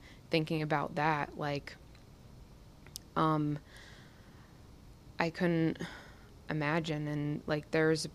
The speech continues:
there's a part of me that's just, like, so proud of myself for, like, saying no and, like, knowing that it was wrong the whole time,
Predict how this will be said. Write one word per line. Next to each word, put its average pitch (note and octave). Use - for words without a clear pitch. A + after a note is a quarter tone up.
there's E3
a E3
part E3
of E3
me D#3+
that's D3+
just, D#3+
like, D3
so D3+
proud D3
of E3
myself F#3
for, E3
like, D3
saying D3+
no D3+
and, C#3+
like, D3
knowing D#3
that D3
it -
was D3+
wrong D3
the D3+
whole D3+
time, D#3